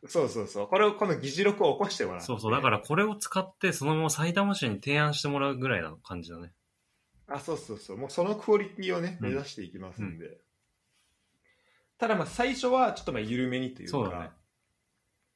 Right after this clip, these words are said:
Speaker 1: じゃあ、あー、やっていくんだけど、まあ、最終的にはじゃあその法律とかもね、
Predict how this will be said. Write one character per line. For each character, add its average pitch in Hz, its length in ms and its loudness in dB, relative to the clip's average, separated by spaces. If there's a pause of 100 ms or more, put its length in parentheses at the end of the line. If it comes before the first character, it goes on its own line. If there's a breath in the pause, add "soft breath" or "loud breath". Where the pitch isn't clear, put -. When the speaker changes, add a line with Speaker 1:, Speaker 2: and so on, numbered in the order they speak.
(600)
Speaker 1:
じ 165 80 4
ゃ 92 220 -2 (1000)
あ、 123 180 -4
あ - 20 -4
ー、 123 60 -4
や 131 100 2
っ 131 80 -14
て 180 80 -2
い - 20 -2
く 175 60 2
ん 165 40 0
だ 139 100 -2
け 143 100 -4
ど、 180 160 2
ま 165 80 -2
あ、 - 20 -10
最 240 160 0
終 240 120 -6
的 240 100 -2
に 247 60 2
は 185 60 2
じ 147 60 0
ゃ 147 40 0
あ - 20 -2
そ 151 100 -2
の 127 60 -4
法 180 240 2
律 202 180 0
と 220 100 2
か 185 120 2
も 92 100 -6
ね、 90 200 -18